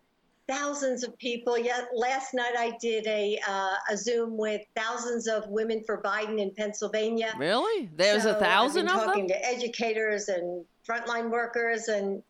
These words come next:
Speaker 1: Joe's on constantly. So that's
Speaker 2: Oof.
Speaker 1: how we're campaigning these days.
Speaker 2: Amazing.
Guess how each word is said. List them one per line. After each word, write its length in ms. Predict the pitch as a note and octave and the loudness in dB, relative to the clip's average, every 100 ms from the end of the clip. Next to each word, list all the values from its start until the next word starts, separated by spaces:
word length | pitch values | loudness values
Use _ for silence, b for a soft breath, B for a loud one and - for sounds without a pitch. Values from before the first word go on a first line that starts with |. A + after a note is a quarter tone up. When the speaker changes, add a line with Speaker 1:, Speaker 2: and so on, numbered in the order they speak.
| G3+ | -6
Speaker 1:
Joe's 420 | A#3 A#3 A#3 G#3+ | -2 0 0 0
on 320 | G#3+ G#3+ G#3+ | 0 0 -2
constantly. 680 | - G3+ G3+ - - F3 F3+ | -2 -2 -2 -4 -4 -2 -2
So 500 | D#3+ G#3+ G3 F#3+ F#3 _ _ - | -2 -2 0 -2 -6 _ _ -8
that's 320 | C#3+ - - | -4 -2 -2
Speaker 2:
Oof. 60 | D#4+ | 0
Speaker 1:
how 40 | |
we're 120 | D4 | 0
campaigning 640 | D4 C#4+ C4 B3 A#3+ A#3 G3+ | 0 -2 0 0 2 2 0
these 240 | F3+ - | -4 -4
days. 400 | F3+ E3+ E3 - _ _ _ _ _ _ _ _ _ _ _ _ _ _ _ B2+ | -2 -2 -4 -12 _ _ _ _ _ _ _ _ _ _ _ _ _ _ _ -18
Speaker 2:
Amazing. 480 | B2 B2+ A#2 - | -14 -12 -12 -16